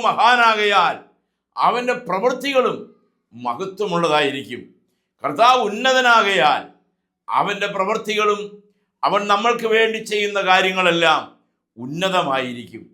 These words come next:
ആകയാൽ ഇത്ര നല്ല, ഇത്ര ശ്രേഷ്ഠമായ ഒരു കർത്താവിനെ രക്ഷകനും നാഥനുമായി സ്വീകരിക്കാൻ സാധിക്കുക എന്ന് പറഞ്ഞാൽ അത് ജീവിതത്തിലെ ഒരു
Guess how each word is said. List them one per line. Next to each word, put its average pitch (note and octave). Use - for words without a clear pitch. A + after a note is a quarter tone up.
ആകയാൽ G3+
ഇത്ര F#3+
നല്ല, A#3+
ഇത്ര D4
ശ്രേഷ്ഠമായ G#3
ഒരു D#3+
കർത്താവിനെ G3+
രക്ഷകനും G#3
നാഥനുമായി G3
സ്വീകരിക്കാൻ G3
സാധിക്കുക F3+
എന്ന് E3
പറഞ്ഞാൽ D3
അത് E3+
ജീവിതത്തിലെ B3
ഒരു A3